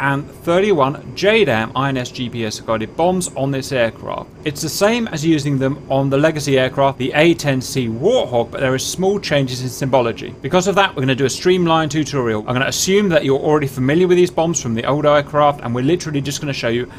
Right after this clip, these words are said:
how to drop these bombs and the symbology involved. Push and hold weapon release to drop the bomb. Coolie switch right, short to cycle between M F D screens on the right M F D,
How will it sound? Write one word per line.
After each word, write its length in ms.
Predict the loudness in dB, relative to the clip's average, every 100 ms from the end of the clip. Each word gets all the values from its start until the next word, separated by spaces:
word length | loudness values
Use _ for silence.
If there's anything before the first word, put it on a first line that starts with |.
| -12
how 200 | 0 2
to 100 | 2
drop 200 | -2 -2
these 180 | -4 -4
bombs 340 | -4 -4 -6 -8
and 120 | -6
the 60 | -6
symbology 540 | -6 -6 -6 -6 -6
involved. 400 | -2 0 0 -2 -14 -12
Push 440 | -4 -4 -4 -10 -10
and 120 | -10 -6
hold 500 | -4 0 0 -2 -8 -18 -8
weapon 240 | -6 -4
release 260 | -4 -4 -8
to 100 | -12
drop 360 | -4 -4 -4 _
the 120 | -12
bomb. 320 | -6 -4 -4 -6 -12
Coolie 540 | -4 -2 0 -2 -6 -10
switch 420 | -12 -8 -8 -10 -10
right, 580 | -6 0 0 0 -8 -16
short 520 | -10 0 2 0 -4 _ -12
to 100 | -2
cycle 320 | 2 2 -2
between 400 | -6 -4 -4 -2
M 160 | -4 -2
F 180 | -4 -4
D 160 | -6
screens 340 | -6 -6 -8 -8
on 100 | -10
the 100 | -4
right 260 | -2 -2
M 120 | -4 -6
F 160 | -6
D, 320 | -2 -2 -4